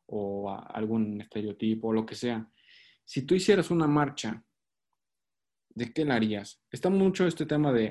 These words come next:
de que lo he escuchado de varios gordos, que los gordos dicen, "Mm, yo estoy gordo, también soy minoría, también me discriminan",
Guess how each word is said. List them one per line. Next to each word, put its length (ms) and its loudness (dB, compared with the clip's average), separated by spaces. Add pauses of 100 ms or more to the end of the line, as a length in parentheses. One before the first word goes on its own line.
de 240 -14 (600)
que 200 -4 (100)
lo 80 -2
he 40 4
escuchado 420 -10
de 100 -4
varios 320 0
gordos, 440 2 (520)
que 380 -2 (160)
los 220 -2
gordos 440 2 (380)
dicen, 400 -2 (440)
"Mm, 20 2
yo 100 6
estoy 200 2
gordo, 680 2
también 360 4
soy 160 2
minoría, 760 2
también 340 -2
me 120 -2
discriminan", 840 2